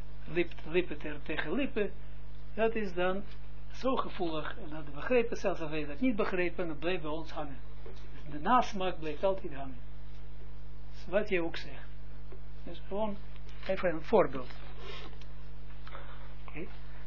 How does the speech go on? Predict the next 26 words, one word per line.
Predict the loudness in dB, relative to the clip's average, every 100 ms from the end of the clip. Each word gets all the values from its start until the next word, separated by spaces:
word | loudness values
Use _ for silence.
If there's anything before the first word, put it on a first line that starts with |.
| 0 0
Dus | 0 2
hij | 4
zegt | 4 2 2 4
dan | 4 2 0 -2 -2 -2 0
dat | 2 2 2 0 -2 -2 0 -2 -2 -2 0
de | 2 2 2 0 -2 -2
Zeeranpin, | 0 2 2 4 4 2 0 0 -2 -2 -2 0 -2 -2 -2 -2 -2 -2 -2 -2 -2 -2 -2 -2 -2
sorry, | -2 -2 0 0
de | -2 -2
Yesod, | -2 -2 2 2 2 0 -2 -2 -2 -2 -2 -2 -2 -2 -2 -2
de | -2
kroontje, | 2 4 4 4 0
het | 0
kroontje | 2 2 2 0
van | 0 -2
Yesod, | 0 0 0 0 -2 -2 -2 -2
die | 0 0 0
trekt | 0 2 2 0 -2 -2 -2 -2 4 6 6 4
die | 0 0 0
chassadim, | 0 0 0 0 0 0 -2 0 0 0 0 0 0 0 0 -2
dat | -2
vijf | 2 2 2
chassadim, | 0 -2 0 0 0
trekt | 0 0
die | 0 0
van, | 6 8 8